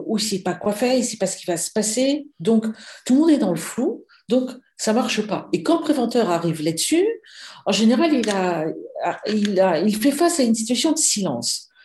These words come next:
Ou sinon, si la situation a explosé, et là, si j'ose dire, il n'est plus dans la prévention, si la situation a explosé, en général, c'est, euh, on envoie la personne comme un boomerang <laughs> au service de santé au travail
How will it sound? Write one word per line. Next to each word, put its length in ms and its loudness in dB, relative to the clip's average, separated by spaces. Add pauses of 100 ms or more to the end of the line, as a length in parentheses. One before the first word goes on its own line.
(260)
Ou 60 4
sinon, 540 4
si 260 2
la 100 4
situation 420 -2
a 60 0
explosé, 720 2
et 80 0
là, 320 2
si 220 -8
j'ose 180 -4
dire, 160 0
il 100 0
n'est 80 -2
plus 120 -6
dans 120 0
la 60 -2
prévention, 640 -4 (420)
si 180 2
la 80 6
situation 640 -2
a 60 0
explosé, 400 0
en 80 4
général, 360 2
c'est, 300 2 (400)
euh, 400 0
on 120 0
envoie 180 2
la 140 2
personne 280 0
comme 140 0
un 100 2
boomerang 800 4
<laughs> 40 -16
au 60 4
service 400 -2
de 60 -2
santé 280 2
au 60 2
travail 540 2